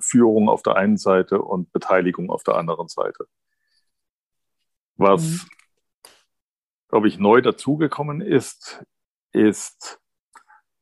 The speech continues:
Speaker 1: was die Finnen Humble Go-, äh, Government nennen.
Speaker 2: Mhm.
Speaker 1: Also ein, ein Bewusstsein für die ja, Vorläufigkeit der Erkenntnisse, also ein höheres, ein, ein, ein,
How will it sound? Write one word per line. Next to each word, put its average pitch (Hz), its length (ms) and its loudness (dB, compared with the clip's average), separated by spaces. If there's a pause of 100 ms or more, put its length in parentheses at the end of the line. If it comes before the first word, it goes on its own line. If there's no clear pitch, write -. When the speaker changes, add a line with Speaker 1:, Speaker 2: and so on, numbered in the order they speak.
(320)
Speaker 1:
was - 180 2
die 101 100 4
Finnen 117 480 6
Humble 101 280 4
Go-, 98 300 2
äh, 113 240 -2
Government 143 520 2
nennen. 156 400 -2 (300)
Speaker 2:
Mhm. 185 480 -4 (380)
Speaker 1:
Also 104 420 2
ein, 101 580 -2 (920)
ein 101 220 0
Bewusstsein 117 920 2 (480)
für - 260 -2
die 104 440 4 (580)
ja, - 340 -4 (160)
Vorläufigkeit 120 920 0 (680)
der 117 120 0
Erkenntnisse, - 680 -4
also 90 240 0
ein 95 160 4
höheres, 110 640 6 (580)
ein, 104 220 -4
ein, 98 380 2
ein, 98 480 0